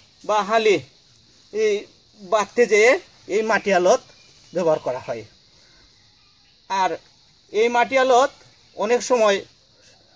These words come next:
প্রয়োজনের সময় পাওয়া যায় না, তাই সব জায়গাত এই মাটি আলত উৎপা-, ও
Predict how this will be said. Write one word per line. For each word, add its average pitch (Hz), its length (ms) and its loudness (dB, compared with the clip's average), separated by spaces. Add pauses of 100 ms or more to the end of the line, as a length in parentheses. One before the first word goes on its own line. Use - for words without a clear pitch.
(160)
প্রয়োজনের 240 380 2
সময় 226 380 2 (100)
পাওয়া 185 280 2
যায় 196 220 4
না, 196 120 2 (500)
তাই 208 180 0 (840)
সব 247 220 0
জায়গাত 208 340 2 (160)
এই 190 120 -6
মাটি 190 260 -4
আলত 165 240 -2 (800)
উৎপা-, 185 420 -6
ও 214 100 -6